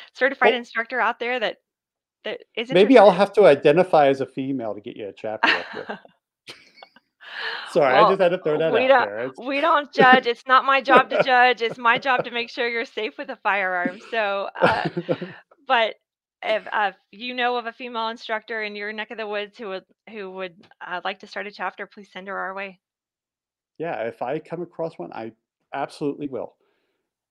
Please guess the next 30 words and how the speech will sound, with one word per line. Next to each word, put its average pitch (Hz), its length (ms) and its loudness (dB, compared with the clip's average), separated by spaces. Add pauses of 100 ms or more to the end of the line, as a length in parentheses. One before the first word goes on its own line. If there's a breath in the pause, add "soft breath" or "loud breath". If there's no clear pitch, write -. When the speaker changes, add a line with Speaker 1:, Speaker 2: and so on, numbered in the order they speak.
(160)
Speaker 2:
Thanks 147 240 -4
again. 156 340 -2
You 135 100 -2
know, 127 120 2
I 123 120 -2
know 135 220 -2
we're, 127 360 -4
you've 127 200 -10
had 127 180 -2
a 113 60 -2
long 120 480 -4
day, 151 380 -4 (100)
and 113 300 -8
we're 117 160 -8
recording 123 520 -8
this 120 200 -12
one 131 140 -8
at - 100 -12
night, 113 380 -12
and 107 180 -12
I'm 104 300 -14
sure - 240 -14
you 117 100 -12
wanna 113 180 -10
get 107 240 -10
back 107 240 -8
to 127 60 -6
your 113 100 -8
family, 127 340 -6
but 117 180 -4